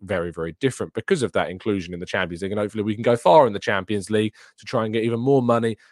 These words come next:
and give us more freedom to spend. But no, Arsenal sadly cannot spend the money that they probably,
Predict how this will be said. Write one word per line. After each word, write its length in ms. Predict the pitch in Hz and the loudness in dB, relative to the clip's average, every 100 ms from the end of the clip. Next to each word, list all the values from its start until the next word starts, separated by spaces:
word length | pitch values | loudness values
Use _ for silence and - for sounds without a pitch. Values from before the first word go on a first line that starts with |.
| - | -10
and 140 | 113 | -6
give 80 | 107 | -4
us 100 | 107 - | -6 -6
more 140 | 104 | -8
freedom 460 | - 107 101 95 85 _ _ - | -4 -2 -2 -4 -10 _ _ -18
to 80 | |
spend. 400 | - - 107 85 - _ | -6 0 0 0 -10 _
But 300 | 120 87 - - | 2 2 -2 -6
no, 240 | 107 90 | -4 -2
Arsenal 320 | 104 104 104 | -2 -4 -10
sadly 380 | 92 117 98 87 - | -6 -4 -4 -6 -10
cannot 340 | - 120 101 | -6 -6 -8
spend 260 | - 110 101 | -8 -8 -6
the 60 | |
money 200 | 101 98 | -8 -8
that 100 | 98 | -8
they 140 | 92 90 | -10 -10
probably, 580 | - 107 90 90 92 | -10 -10 -10 -12 -14